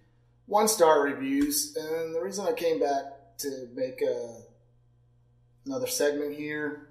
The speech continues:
which I'm gonna put in front of the video, is because it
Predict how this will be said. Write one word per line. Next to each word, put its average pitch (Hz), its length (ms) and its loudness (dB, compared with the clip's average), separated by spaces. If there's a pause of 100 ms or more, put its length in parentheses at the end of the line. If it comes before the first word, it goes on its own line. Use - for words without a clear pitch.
which - 160 -6
I'm 131 80 -4
gonna 131 140 -2
put 143 180 -2
in 147 80 -8
front 143 380 -2 (160)
of 147 100 -6
the 151 80 -8
video, 165 400 2
is 143 160 0
because 156 880 -2 (1000)
it 508 140 6